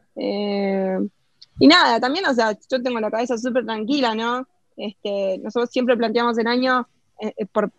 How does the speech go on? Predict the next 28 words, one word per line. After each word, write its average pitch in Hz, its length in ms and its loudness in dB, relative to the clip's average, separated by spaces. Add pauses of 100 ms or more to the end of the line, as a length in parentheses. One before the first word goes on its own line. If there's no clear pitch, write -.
por 220 160 2
torneos, 226 440 2
¿no? 233 140 2
A 233 80 4
ver, 233 140 2
bueno, 226 300 2
primero 247 340 0
qué 262 100 2
torneo 262 360 0
viene, 214 400 -2
los 214 140 -2
Grand 226 220 0
Prix, 262 300 -6
listo, 202 500 -4
cabeza 214 320 -2
en 240 60 2
los 240 100 2
Grand 233 180 -2
Prix, 285 340 0
entramos 220 340 -2
por 233 100 -6
los 233 120 0
Grand 226 200 -2
Prix, 277 420 -2
después 226 300 -2
vienen 233 380 0
los 202 160 -4
sudame-, 214 320 -2